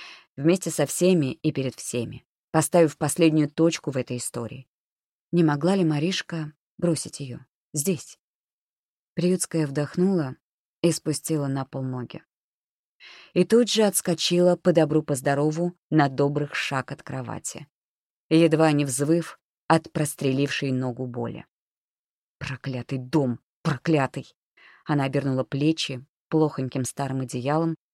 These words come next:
Ничего лучше от казенных домов ждать не приходилось. Настя была тем человеком, что спасал ее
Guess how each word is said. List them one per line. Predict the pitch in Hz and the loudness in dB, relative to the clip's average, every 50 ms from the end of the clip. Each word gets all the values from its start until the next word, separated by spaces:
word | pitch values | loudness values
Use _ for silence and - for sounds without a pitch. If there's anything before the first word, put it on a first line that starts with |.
| _ _ - | _ _ 0
Ничего | 160 151 - - 156 151 151 143 | 0 0 0 0 -4 -2 -2 -2
лучше | 139 143 160 156 - - 147 | -2 -2 -4 -4 -4 -4 -4
от | 135 131 - - | -6 -6 -6 -6
казенных | - 143 135 139 139 135 135 135 127 | -6 -6 -4 -2 -2 -2 -2 -4 -4
домов | 123 143 139 143 151 165 165 143 | -4 -4 -2 0 2 2 0 0
ждать | 120 - 147 143 143 - - | -4 -2 -2 -2 -2 -2 -4
не | 139 - | -6 -6
приходилось. | - 147 - - 143 127 - - 120 117 117 - - - - _ _ _ _ _ _ _ _ _ _ _ - | -6 -10 -8 -8 -10 -10 -10 -10 -12 -12 -12 -14 -16 -18 -18 _ _ _ _ _ _ _ _ _ _ _ -2
Настя | 165 160 160 151 - - 151 | 0 0 0 0 0 0 0
была | 143 151 147 147 143 139 | 2 2 2 2 0 -2
тем | - - 165 151 143 | -4 -2 -2 -2 -2
человеком, | - - 139 135 131 135 156 156 - 123 120 | -2 -4 -6 -4 -2 -2 -2 -2 -4 -8 -12
что | 120 - - 143 | -12 -10 -10 -10
спасал | - - - 139 - - - 165 151 143 123 | -10 -10 -10 -8 -8 -6 -6 -6 -6 -6 -6
ее | - 123 120 120 120 120 | -8 -10 -10 -10 -12 -12